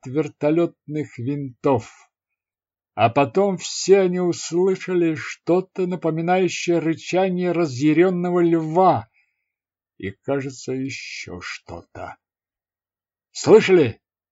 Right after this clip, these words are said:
резко спросил подполковник. «Да, сэр», растерянно ответил один из снайперов.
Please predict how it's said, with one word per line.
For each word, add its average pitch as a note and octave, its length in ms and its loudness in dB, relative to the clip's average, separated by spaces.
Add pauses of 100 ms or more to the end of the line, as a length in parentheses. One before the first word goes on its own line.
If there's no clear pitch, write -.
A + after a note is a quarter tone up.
(540)
резко A2 500 -4
спросил G#2+ 540 -8
подполковник. G#2 760 -8 (1120)
«Да, B2 600 -2 (140)
сэр», B2+ 420 -6 (800)
растерянно A2+ 720 -2
ответил A#2 480 -4
один A#2+ 300 -4
из A2+ 120 -6
снайперов. A2 560 -6